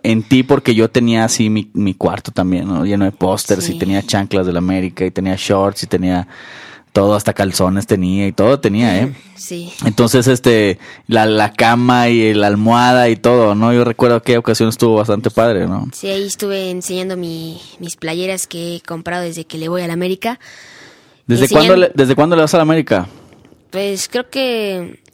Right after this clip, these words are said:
Speaker 2: un torneo después de que, de que le ganó a Cruz Azul en la final del, del dos mil trece.
Speaker 1: Ah, ok, ok. O sea, ¿te, te tocó ver final de con-, de Conca Champions?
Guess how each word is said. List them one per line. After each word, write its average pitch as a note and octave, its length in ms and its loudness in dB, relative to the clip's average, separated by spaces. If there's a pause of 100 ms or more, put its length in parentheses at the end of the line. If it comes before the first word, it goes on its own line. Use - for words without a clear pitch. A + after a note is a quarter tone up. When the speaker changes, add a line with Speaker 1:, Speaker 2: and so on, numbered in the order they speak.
(120)
Speaker 2:
un A3+ 160 -8
torneo A3 240 -6
después G3+ 380 -8
de G3 100 -10
que, E3+ 460 -12 (240)
de F3 100 -12
que F#3 140 -6
le F3+ 100 -4
ganó F3+ 200 -6
a - 20 -14
Cruz F#3 200 -10
Azul F#3 200 -8
en F3 100 -6
la E3 60 -10
final E3+ 280 -10
del, D#3+ 200 -10 (220)
del E3 180 -12
dos F3 160 -10
mil F3+ 120 -6
trece. E3 320 -10 (280)
Speaker 1:
Ah, F2 100 -4
ok, - 160 -6 (120)
ok. - 120 -12 (160)
O A2+ 80 -4
sea, G#2+ 160 2
¿te, A#2 120 2
te - 280 -2
tocó B2 300 2
ver C#3 320 2 (200)
final A#2+ 320 0
de C3+ 80 4
con-, A#2+ 220 2
de G2+ 840 2
Conca G#2 260 -2
Champions? E3+ 540 0